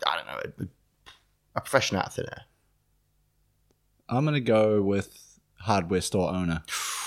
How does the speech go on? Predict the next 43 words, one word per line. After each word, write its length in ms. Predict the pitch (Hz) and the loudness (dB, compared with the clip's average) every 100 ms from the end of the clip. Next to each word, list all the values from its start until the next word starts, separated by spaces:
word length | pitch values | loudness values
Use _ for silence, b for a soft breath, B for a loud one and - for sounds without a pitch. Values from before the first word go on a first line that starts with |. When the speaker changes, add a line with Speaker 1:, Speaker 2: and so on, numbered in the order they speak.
| B - | B 6
Speaker 1:
Ooh, 320 | 214 180 117 | 8 8 8
it's 80 | - | 4
close. 440 | - 151 98 - | 8 8 8 4
He 80 | 110 | 4
was 80 | 117 | 6
a 40 | |
Speaker 2:
Mm. 40 | 113 | 8
Speaker 1:
grocer. 380 | 123 117 98 82 | 6 6 2 2
Speaker 2:
Ah. 60 | |
Speaker 1:
Ah. 800 | 117 117 110 92 110 104 95 95 B B B _ _ - | 4 4 4 2 2 -2 -4 -10 B B B _ _ -14
Speaker 2:
Damn 280 | - 127 104 | -12 -10 -10
it. 120 | 82 - _ _ _ _ - | -12 -16 _ _ _ _ 8
Speaker 1:
So 160 | 131 | 12
they 120 | 131 160 | 12 12
were 120 | 135 | 10
Speaker 2:
So 180 | - 123 | 8 8
Speaker 1:
attacked. 60 | |
Speaker 2:
this, 100 | 135 | 8
this 220 | - 147 151 | 4 2 2
would 100 | 131 | 2
be 100 | 117 | 2
the 80 | |
second 440 | 107 - 113 110 98 | 0 -2 -2 -2 -2
point 360 | - 98 80 - | -2 -2 -4 -6
in 140 | 90 | -4
that 200 | 87 - | -4 -6
pattern. 400 | - 95 73 71 _ _ _ - - | -4 -4 -6 -12 _ _ _ -12 4
Speaker 1:
Yes. 500 | 220 185 - - - | 6 6 4 0 2
Speaker 2:
Yeah. 220 | 101 78 - | 2 2 -2
Speaker 1:
Yes. 320 | 98 92 - | -2 -2 0
Speaker 2:
Okay, 240 | 110 101 85 | 2 4 2
so 240 | - 98 98 | 2 0 2
that's 260 | 120 107 110 | 0 2 2
where 100 | 95 | 2
I 40 | |
went 200 | 92 73 | 2 0
wrong. 280 | 95 82 78 _ - | -2 -2 -6 _ -12
The, 240 | 87 95 | -4 -4
the 120 | 90 92 | -4 -2
pattern 280 | 113 101 | 0 0
hadn't 200 | 92 95 90 | -2 -4 -4
been 140 | 92 | -6
established. 640 | 85 - - - - - | -6 -8 -10 -12 -12 -4